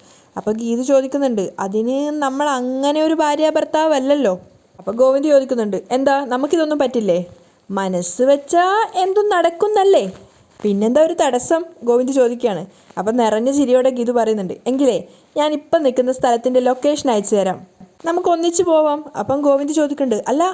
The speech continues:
അജാസ് കൂടെയില്ലേ?" "ഇക്ക പോയി." "പോയെന്നോ? അപ്പം നീ ഒറ്റയ്ക്കാണോ?" അപ്പം ഗീതു പറയുന്നുണ്ട്, "അയ്യോ, എനിക്കൊന്നും സംഭവിക്കില്ല,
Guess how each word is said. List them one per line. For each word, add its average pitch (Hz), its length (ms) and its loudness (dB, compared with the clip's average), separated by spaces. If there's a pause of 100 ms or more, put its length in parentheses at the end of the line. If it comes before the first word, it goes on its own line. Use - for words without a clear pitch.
(100)
അജാസ് 302 340 0
കൂടെയില്ലേ?" 294 500 0 (340)
"ഇക്ക 254 240 -2
പോയി." 349 340 0 (180)
"പോയെന്നോ? 294 560 2
അപ്പം 262 180 -2
നീ 330 100 -2
ഒറ്റയ്ക്കാണോ?" 285 680 0 (480)
അപ്പം 202 200 -2
ഗീതു 226 240 0
പറയുന്നുണ്ട്, 226 540 -2
"അയ്യോ, 220 720 2
എനിക്കൊന്നും 247 560 -2
സംഭവിക്കില്ല, 220 540 0